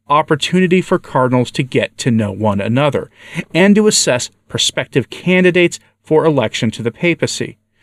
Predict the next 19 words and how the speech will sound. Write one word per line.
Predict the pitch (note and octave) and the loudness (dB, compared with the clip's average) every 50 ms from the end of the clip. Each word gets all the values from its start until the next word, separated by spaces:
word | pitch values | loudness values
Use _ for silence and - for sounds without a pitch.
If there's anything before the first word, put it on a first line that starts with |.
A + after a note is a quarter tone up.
| _ - - - _ - | _ -20 -20 -20 _ -10
Vatican | B2+ B2 D#3 D#3 F3+ F#3+ F3+ - D#3+ C#3 | -6 -4 -2 0 0 0 0 0 -2 -2
analysts | - - D3 E3 F#3+ F3+ C#3 A#2+ A#2+ B2+ - - - - - | -2 -2 -2 0 0 2 2 2 2 0 -2 -4 -6 -4 -2
have | D3 A#2+ | -2 -2
said | - - - - D#3+ C3+ C3 C3 | 0 -2 0 2 2 2 2 2
in | C3+ B2 | 2 2
recent | A#2+ C3 B2+ - - - - - | 2 0 0 0 -2 -6 -4 -2
years | C#3 D3+ D#3 C#3+ C#3 C#3 - | 0 2 4 4 2 2 0
that | - B2 - C3+ | 0 -2 -2 -2
general | A2+ - C3+ B2+ D3 F3+ F#3+ F3 | -4 -2 -2 0 2 2 0 0
congregations | - - - D3 C#3+ C#3+ C3+ C#3 B2 - B2+ G#2+ A2 G#2+ - B2 A2+ G#2+ - _ _ _ _ _ _ _ _ | -2 -4 -4 -2 0 0 0 -2 -2 0 0 2 2 2 0 -2 -4 -4 -6 _ _ _ _ _ _ _ _
will | B2+ A#2+ A2 | -2 -2 0
likely | G#2 A#2 B2 C3+ - - E3 E3 D#3 | 0 -2 -2 -4 -2 -2 0 0 0
be | C3+ - C#3 B2+ | 0 -2 -2 -2
regarded | - B2 G#2+ - - B2+ A#2+ C3+ C#3+ D#3 D#3+ C#3 - | 0 -2 -2 -2 0 0 0 2 2 0 -2 -2 -4
as | - A#2+ A#2+ B2 - | -4 -4 -4 -4 -4
especially | - B2+ - - - - - F3 F3 - - - G3 F#3+ | -6 -8 -8 -8 -8 -4 -4 -2 -2 -2 0 2 2 4
important | G3+ G3+ F#3+ - - C#3+ B2+ - C3+ C#3+ C#3 | 4 2 2 0 0 -2 0 0 -2 -4 -4
by | - A#2+ - | -2 -2 -4
cardinals | - - - A2+ G2+ G2+ A2 A2+ A#2+ - | -4 -4 -4 -2 -2 -2 -2 -4 -4 -6